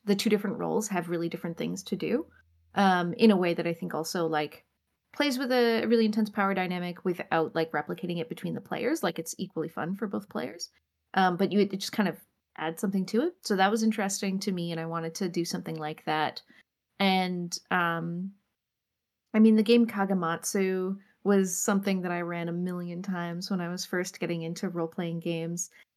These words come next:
And obviously, in terms of just, like, what really makes a game feel romantic, like, all of Emily Care Boss's work,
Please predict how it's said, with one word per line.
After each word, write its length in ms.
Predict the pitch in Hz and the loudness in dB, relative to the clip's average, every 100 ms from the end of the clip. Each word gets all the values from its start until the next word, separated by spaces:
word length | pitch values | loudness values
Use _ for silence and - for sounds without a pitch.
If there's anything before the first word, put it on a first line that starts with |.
| - | 2
And 180 | 240 | 4
obviously, 420 | 214 233 320 - 381 | 6 4 2 0 -2
in 100 | 240 | 0
terms 280 | 247 277 | 0 0
of 100 | 381 | -2
just, 240 | - 240 - | 0 0 0
like, 200 | 196 170 | -4 -4
what 260 | 170 196 196 | -2 -2 0
really 240 | 202 196 | 2 2
makes 300 | 180 160 - | 0 -2 -4
a 60 | 175 | -6
game 360 | 165 160 160 | -4 -4 -4
feel 440 | 165 - 170 160 156 | -6 -2 -2 -2 -4
romantic, 840 | 151 160 160 180 190 170 175 - | -6 -4 -4 -4 -4 -6 -6 -4
like, 300 | 175 165 - - _ _ | 0 0 -2 -20 _ _
all 180 | 175 247 | 4 4
of 60 | 240 | 4
Emily 300 | 180 175 165 | 0 -2 -4
Care 180 | 180 | -4
Boss's 500 | 165 131 185 - - | -4 -4 -6 -6 -8
work, 400 | - - 220 - | -6 -6 -8 -12